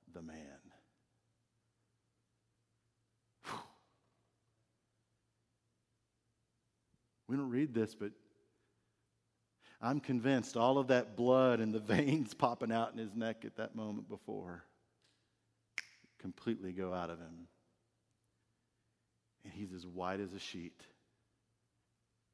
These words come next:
because he realizes his sin had come to light.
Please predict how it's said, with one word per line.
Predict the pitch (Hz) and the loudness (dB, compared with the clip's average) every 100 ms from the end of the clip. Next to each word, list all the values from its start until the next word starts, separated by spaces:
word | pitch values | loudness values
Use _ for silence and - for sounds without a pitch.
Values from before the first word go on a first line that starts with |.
| _ _ _ _ _ _ _ _ _ _ _ - | _ _ _ _ _ _ _ _ _ _ _ -20
because | - 95 | -14 -10
he | 107 101 | -6 0
realizes | 113 110 95 90 85 87 - - - _ _ _ _ _ _ _ _ _ _ _ _ _ _ _ _ _ _ - | 2 2 0 -2 -6 -12 -14 -18 -20 _ _ _ _ _ _ _ _ _ _ _ _ _ _ _ _ _ _ -14
his | 95 | -14
sin | - 110 85 | -6 -4 -4
had | 82 | -10
come | 92 85 | -10 -10
to | 87 | -10
light. | 80 78 | -10 -14